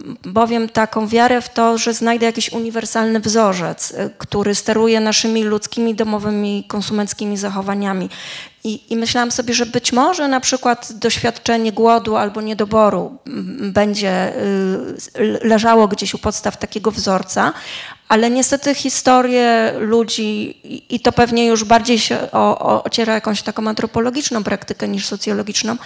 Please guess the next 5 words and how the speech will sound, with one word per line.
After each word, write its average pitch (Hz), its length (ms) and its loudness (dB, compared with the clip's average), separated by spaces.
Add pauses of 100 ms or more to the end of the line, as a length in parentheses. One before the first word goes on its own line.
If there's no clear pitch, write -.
(300)
historie 247 460 -2
ludzi, 247 240 -4
z 240 60 -10
którymi 240 320 -6
rozmawiałam 226 760 0